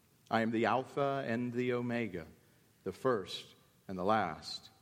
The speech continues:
the beginning and the end.'" This is the word of the Lord. May he add his blessing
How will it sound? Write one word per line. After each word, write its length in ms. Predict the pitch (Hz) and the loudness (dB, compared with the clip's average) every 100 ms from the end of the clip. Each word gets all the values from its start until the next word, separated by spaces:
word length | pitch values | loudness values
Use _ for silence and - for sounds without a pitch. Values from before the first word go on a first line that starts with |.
| _ _ | _ _
the 60 | 95 | -10
beginning 680 | 92 110 135 107 82 82 76 - _ _ _ - | -4 0 2 0 -6 -12 -18 -20 _ _ _ -14
and 200 | 90 82 | -10 -4
the 160 | 87 | -2
end.'" 420 | 90 82 82 78 - - _ _ _ _ _ | -2 -2 -4 -10 -16 -20 _ _ _ _ _
This 160 | - 107 | -12 -8
is 160 | 95 | -8
the 80 | 101 | -6
word 220 | 95 98 | -2 -2
of 60 | 95 | -2
the 80 | 95 | 0
Lord. 360 | 107 98 76 - - _ - | 0 0 -6 -18 -20 _ -14
May 180 | 98 | -6
he 80 | 92 | -4
add 120 | 92 | -2
his 80 | 90 | -4
blessing 400 | 110 110 107 90 | 0 0 0 -10